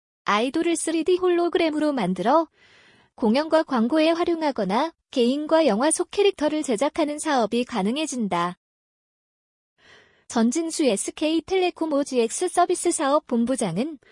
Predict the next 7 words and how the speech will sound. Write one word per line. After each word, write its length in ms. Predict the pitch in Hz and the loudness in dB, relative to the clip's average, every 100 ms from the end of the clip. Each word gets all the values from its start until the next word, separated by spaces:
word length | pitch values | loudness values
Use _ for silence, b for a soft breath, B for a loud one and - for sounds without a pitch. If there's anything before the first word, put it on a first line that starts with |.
| b b b b | b b b b
점프 340 | - 214 208 | -4 -4 -2
스튜디오를 680 | 359 - - 370 320 294 294 | -4 -4 0 0 2 0 -2
통해 380 | - 220 214 262 | -2 -2 0 0
혼합 360 | 294 370 359 392 | 0 -2 -2 -4
현실 320 | 359 359 349 | -2 -2 -4
콘텐츠를 640 | - 359 370 349 330 320 | -4 -2 -2 -2 -2 0
확대해 580 | 320 - 269 214 262 349 | -2 -2 -2 0 0 -2